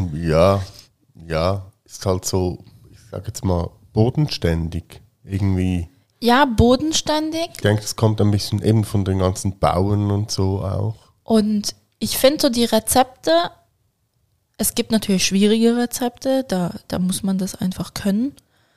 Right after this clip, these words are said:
Speaker 2: Wie zum Beispiel, wenn man halt jetzt selber Spätzle oder so macht, da, das kann nicht jeder. Obwohl das Rezept einfach ist, aber das Handwerk, <laughs>
Speaker 1: Ja.
Speaker 2: das kann nicht jeder. Aber grundsätzlich sind die Sachen sehr einfach gehalten,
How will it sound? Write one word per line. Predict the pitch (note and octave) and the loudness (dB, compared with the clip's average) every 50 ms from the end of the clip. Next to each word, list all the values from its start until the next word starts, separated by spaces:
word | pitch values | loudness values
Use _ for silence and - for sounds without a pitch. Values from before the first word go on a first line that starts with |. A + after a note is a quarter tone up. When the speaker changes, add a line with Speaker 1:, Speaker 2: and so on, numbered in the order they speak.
| _ _ _ _ _ | _ _ _ _ _
Speaker 2:
Wie | G#3 | -14
zum | - - G3 F#3+ | -6 -2 0 0
Beispiel, | F#3 F#3 - - F3+ F3 | 0 0 0 -2 -2 0
wenn | F3+ F3+ | 0 0
man | F3+ F3+ F#3 F3+ | 0 0 -2 -2
halt | F3+ F3 E3+ - | -2 -4 -4 -6
jetzt | - E3+ - - - | -10 -10 -10 -8 -6
selber | - F3 E3+ F3+ F3+ F3 | -4 -2 -2 -2 -2 -4
Spätzle | - - - F#3+ - - - A3+ | -4 -4 -4 -4 -2 -2 0 2
oder | A3 A3+ A3+ | 2 2 2
so | G#3+ A3 G#3+ | 2 0 0
macht, | G#3+ A3 A3 A#3 - - - - - - _ _ _ _ _ _ _ _ _ _ - | 0 0 -2 -2 -4 -10 -16 -20 -20 -20 _ _ _ _ _ _ _ _ _ _ -6
da, | - F3+ F3 F3 - - | -4 -4 -4 -4 -4 -6
das | - F3+ - | -6 -6 -6
kann | - - F3+ | -6 -4 -2
nicht | F3 F3+ - - | -2 -2 0 0
jeder. | F3+ F#3 G#3 A#3+ C#4 C4+ - _ _ _ _ _ _ _ _ _ _ _ _ _ _ _ | 2 4 4 4 2 0 -2 _ _ _ _ _ _ _ _ _ _ _ _ _ _ _
Obwohl | - F#3+ F3 - G3 G3+ | -4 -2 4 6 6 6
das | G3 F#3+ - - | 6 4 2 0
Rezept | - F#3+ - - F3 - - | -4 -4 -2 -4 -4 -4 -2
einfach | - F#3 F#3+ - - A3 - | -2 -2 0 0 -2 -4 -2
ist, | - A3 - - | -4 -4 -4 -4
aber | - G3 F3+ F3 F3+ F#3+ F3 - - - - - _ | -4 -2 0 0 0 0 -2 -6 -12 -20 -20 -12 _
das | - F#3 - - - | -10 -10 -8 -2 0
Handwerk, | F#3+ G3 - - - G#3+ A#3 B3 - - - C5 B4+ B4+ | 2 2 2 2 2 2 2 2 0 0 0 -2 -8 -12
<laughs> | B4 - - F#2+ | -16 -6 0 4
Speaker 1:
Ja. | F#2+ F2+ F2 F2+ G2 G#2+ G#2+ G#2+ - - - _ _ _ - - _ _ _ _ _ | 4 6 6 4 4 2 -2 -4 -6 -14 -20 _ _ _ -20 -20 _ _ _ _ _
Speaker 2:
das | - G#3+ G3+ - | -2 -2 -2 0
kann | - A3 G#3 G#3 | 0 0 2 2
nicht | A3+ A#3 A#3 - | 2 2 2 2
jeder. | A#3+ A#3+ A#3 B3 B3 B3 - - - | -2 0 2 2 0 0 0 0 2
Aber | G3+ G3+ G3 F#3+ G#3 G3+ F#3+ G3 G3 - - _ _ _ _ | 2 2 4 4 2 2 2 0 -2 -4 -8 _ _ _ _
grundsätzlich | - - A#3+ B3 C4 - C#4 C4+ - - - A#3 - | 0 2 2 4 4 4 2 2 2 0 -4 -2 0
sind | A3+ A3 G#3+ | 0 0 0
die | G#3 G3+ | 0 0
Sachen | G3 G#3+ G3+ G#3+ - - A3 G#3 - - | 0 0 0 0 0 -2 -2 -2 -2 -4
sehr | - F3+ F#3+ F#3 F3+ - - | -4 -2 -2 -2 -2 -2 -2
einfach | - F#3 G#3 G#3+ - - B3+ - - - | 0 0 0 0 2 0 0 0 -2 -4
gehalten, | - B3+ B3 B3+ B3+ B3+ C4 C4 - C#4 D4 D#4+ | -6 -4 -2 0 0 0 -2 -4 -4 -6 -6 -8